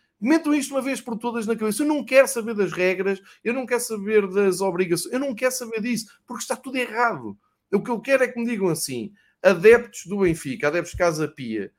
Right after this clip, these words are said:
acham normal jogarem em Leiria? E vamos tirar daqui os adeptos oportunistas que vivem na zona de Leiria, que estão todos contentes e, e, e, e que já responderam:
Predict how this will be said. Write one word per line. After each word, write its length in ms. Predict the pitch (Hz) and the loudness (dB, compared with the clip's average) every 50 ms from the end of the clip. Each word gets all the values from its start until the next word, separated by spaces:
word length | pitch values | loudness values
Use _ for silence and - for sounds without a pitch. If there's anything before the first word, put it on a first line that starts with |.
| _ _ _ _ _ _ _ - | _ _ _ _ _ _ _ -4
acham 340 | - 190 220 208 220 240 240 | 2 2 2 4 2 0 0
normal 480 | 220 214 220 208 185 175 196 196 190 185 | 4 4 6 6 6 6 6 4 4 4
jogarem 480 | 165 156 160 190 180 175 180 175 175 | 0 0 2 2 4 4 2 0 0
em 100 | 170 165 | 0 0
Leiria? 560 | 160 151 147 139 151 160 160 151 143 139 - - _ - | 0 -2 -2 -2 -2 -2 -2 -2 -2 -4 -8 -12 _ -14
E 200 | 151 147 135 - | -14 -14 -10 -4
vamos 220 | 160 190 196 190 | 0 0 0 0
tirar 200 | - 208 214 214 | 0 0 2 2
daqui 460 | 202 185 180 185 220 220 233 240 233 - - | 2 2 0 0 0 -2 -2 -2 -4 -8 -6
os 200 | 196 196 180 170 | -4 -4 -2 -2
adeptos 280 | 196 185 208 202 202 - | 0 0 0 0 0 0
oportunistas 760 | 190 180 185 185 170 165 - 185 208 233 220 226 233 208 214 | 0 0 0 -2 -8 -6 -2 0 0 0 0 -2 -4 -10 -10
que 120 | - 180 | -10 -6
vivem 300 | 175 208 214 202 190 190 | -4 -2 -2 2 2 2
na 120 | 185 185 | 2 2
zona 300 | 185 170 208 220 202 196 | 0 2 2 2 2 2
de 80 | 180 175 | -2 0
Leiria, 460 | 180 170 151 131 123 113 101 90 - _ _ _ _ _ _ _ _ _ _ | 0 -2 -2 -2 -4 -6 -8 -8 -12 _ _ _ _ _ _ _ _ _ _
que 80 | - | -18
estão 220 | - - 156 151 143 | -8 -4 -4 -4 -2
todos 220 | - 170 165 165 | -2 -4 -4 -4
contentes 520 | - 170 175 160 196 202 208 208 202 208 180 | -4 -4 -4 0 2 2 2 2 -2 -6 -8
e, 60 | 170 | -8
e, 340 | 160 151 165 165 160 - _ - | -8 -6 -6 -6 -6 -8 _ -8
e, 180 | 160 160 165 160 165 | -6 -6 -6 -6 -8
e 40 | 165 | -10
que 80 | 143 151 | -6 0
já 120 | 175 175 | 0 0
responderam: 640 | 160 - - - 180 170 170 190 202 202 202 202 202 | 0 0 -2 0 0 4 6 6 6 6 4 0 -4